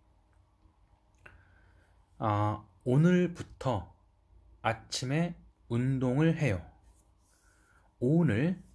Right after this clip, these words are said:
means today. 아, however, 오늘부터 means from today or after today.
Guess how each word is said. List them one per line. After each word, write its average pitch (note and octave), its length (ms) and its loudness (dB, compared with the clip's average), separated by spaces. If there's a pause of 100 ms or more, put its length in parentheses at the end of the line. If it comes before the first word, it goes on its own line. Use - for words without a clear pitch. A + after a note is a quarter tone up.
(180)
means C#3 460 -4 (140)
today. G#2 580 -4 (1040)
아, G#2 280 -4
however, B2+ 460 0 (640)
오늘부터 D#3+ 1400 0 (240)
means E3 380 -4 (640)
from F3 540 -2 (640)
today G2+ 640 -2
or C#3+ 320 0 (280)
after F#3 680 0
today. - 460 -10